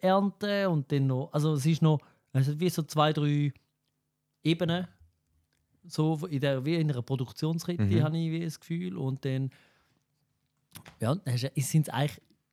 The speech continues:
Speaker 1: so ein bisschen Rätsel, also die Levels. Oder es geht wiederum, wie, wie lö-, wie schaffst du es jetzt, dass du einfach halt das, äh, die, jetzt die Stadt genug infizierst und kannst, äh, Dings sammeln. Auch.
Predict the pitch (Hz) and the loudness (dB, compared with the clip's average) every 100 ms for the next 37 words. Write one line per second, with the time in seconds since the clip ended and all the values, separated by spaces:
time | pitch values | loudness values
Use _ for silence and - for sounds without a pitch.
0 | _ _ - 120 113 123 - 98 98 113 | _ _ -12 -8 -8 -8 -10 -14 -12 -12
1 | - - - 117 - 110 107 123 110 92 | -12 -14 -14 -18 -10 -6 -2 -2 -2 -6
2 | 85 107 113 - 120 110 120 113 107 104 | -12 -10 -10 -6 -8 -6 -6 -6 -8 -8
3 | 113 110 101 - 120 110 117 143 131 127 | -8 -8 -12 -10 -8 -6 -8 -8 -6 -4
4 | 117 117 127 113 113 - 98 - 101 101 | -4 -4 -4 -4 -4 -6 -8 -6 -6 -6
5 | - 92 - 101 - - - _ _ _ | -8 -10 -10 -14 -14 -16 -20 _ _ _
6 | _ _ - - 85 95 117 - - - | _ _ -20 -12 -10 -10 -10 -10 -12 -8
7 | 110 - 117 - - - _ - 120 110 | -6 0 0 -2 -12 -20 _ -4 -2 0
8 | 110 104 - 107 95 95 90 - 85 - | -2 -4 -6 -6 -4 -6 -8 -12 -14 -14
9 | - - 85 90 98 - 101 - - _ | -14 -16 -14 -12 -12 -12 -12 -14 -20 _
10 | _ _ _ _ _ 104 | _ _ _ _ _ -6